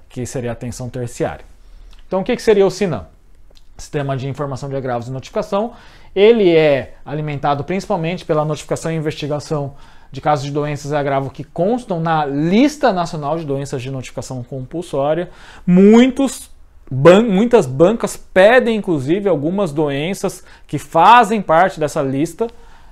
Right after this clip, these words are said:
Tem a lista nacional, mas existem as listas estaduais, as listas municipais também. E, mas é facultado a estados e municípios incluir outros problemas de saúde importantes em sua região, como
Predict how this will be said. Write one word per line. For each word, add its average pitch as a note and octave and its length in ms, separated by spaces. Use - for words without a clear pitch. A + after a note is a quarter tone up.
Tem D#3 260
a D3+ 100
lista D#3 340
nacional, D3+ 680
mas D3 220
existem D#3+ 640
as C3+ 220
listas C#3+ 500
estaduais, C#3+ 840
as D3 160
listas C#3 460
municipais C#3 680
também. C3+ 420
E, D#3 1200
mas E3 260
é F#3+ 80
facultado F#3+ 720
a F3 160
estados E3 360
e F3 40
municípios G3 380
incluir A#3 580
outros C#4+ 300
problemas A#3 380
de - 40
saúde A3+ 220
importantes A#3 480
em G3+ 60
sua G3 280
região, G3 440
como D#3+ 440